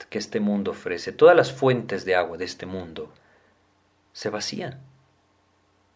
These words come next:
El único que puede saciarnos para siempre es Cristo. En Cristo nosotros podemos beber,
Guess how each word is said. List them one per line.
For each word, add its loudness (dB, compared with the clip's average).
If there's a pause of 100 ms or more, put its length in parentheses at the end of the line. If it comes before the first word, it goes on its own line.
(300)
El -10
único -2
que -4
puede -2
saciarnos -4
para -10
siempre -10
es -14
Cristo. -12 (3000)
En -8
Cristo -4
nosotros 0
podemos -2
beber, -8